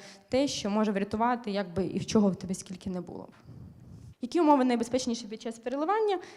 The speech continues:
Тільки стабілізаційний пункт — це самі безпечні умови. Але ми можемо робити вливання крові в машині.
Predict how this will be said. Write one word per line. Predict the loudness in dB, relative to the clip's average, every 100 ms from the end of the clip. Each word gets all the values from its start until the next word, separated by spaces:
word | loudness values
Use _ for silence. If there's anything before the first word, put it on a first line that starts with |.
| 4
Тільки | 4 8 4
стабілізаційний | 4 0 2 2 4 2
пункт — | 4 4 4 0 -2
це | 2
самі | 4 4 2
безпечні | 2 0 4 4 4 4 4
умови. | 4 2 0 -8 -10 4
Але | 6 8 4 0 -14 2
ми | 6
можемо | 8 8 4 2
робити | 2 -2 -2 -8 -10 -20 _ _ _ _ _ 2
вливання | 6 6 6 6
крові | 6 6 6 2 -4
в | -4 0
машині. | 2 2 2 2 2